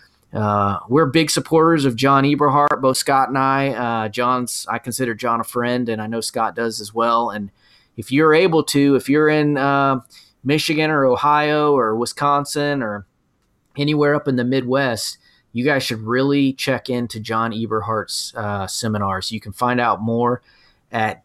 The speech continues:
deer john dot net. That is deer, like the animal, D E E R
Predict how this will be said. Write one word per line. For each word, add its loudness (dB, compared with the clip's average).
deer 2
john 2
dot 0
net. -2
That 0
is -4
deer, 0
like -4
the -6
animal, -2
D -2
E -2
E -2
R -2